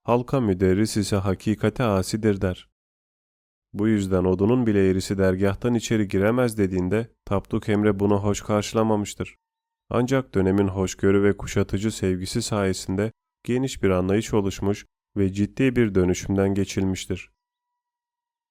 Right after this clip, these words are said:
"Biz kimsenin diline hilaf demezüz ve biz kimsenin devletini kötülemeyiz" sözleri Kur'an-ı Kerim'in En'am suresinde de "Allah'tan başkasına tapanlara sövmeyin.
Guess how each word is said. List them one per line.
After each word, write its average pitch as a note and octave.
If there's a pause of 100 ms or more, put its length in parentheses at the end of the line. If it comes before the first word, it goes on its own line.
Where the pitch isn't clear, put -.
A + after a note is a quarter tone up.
(600)
"Biz G2
kimsenin A2
diline G2
hilaf G2
demezüz F#2 (300)
ve G2
biz A2
kimsenin A#2+
devletini F#2
kötülemeyiz" G#2
sözleri F#2 (140)
Kur'an-ı C3
Kerim'in F#2+
En'am G#2+
suresinde F#2+
de G2 (280)
"Allah'tan A2
başkasına A2
tapanlara G#2
sövmeyin. G#2+